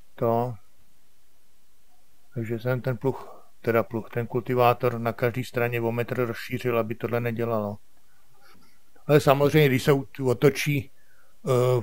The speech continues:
voha fo fest, tak, eh, to stejně udělá, že to by se muselo rozšířit o dva metry na každou stranu. Ale takhle to stačí, ten metr úplně bohatě.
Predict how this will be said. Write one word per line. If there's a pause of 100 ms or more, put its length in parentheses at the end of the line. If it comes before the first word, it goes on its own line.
voha
fo
fest, (120)
tak, (160)
eh, (600)
to
stejně
udělá,
že
to
by
se
muselo
rozšířit
o
dva
metry
na
každou
stranu. (2750)
Ale
takhle
to
stačí,
ten
metr
úplně
bohatě.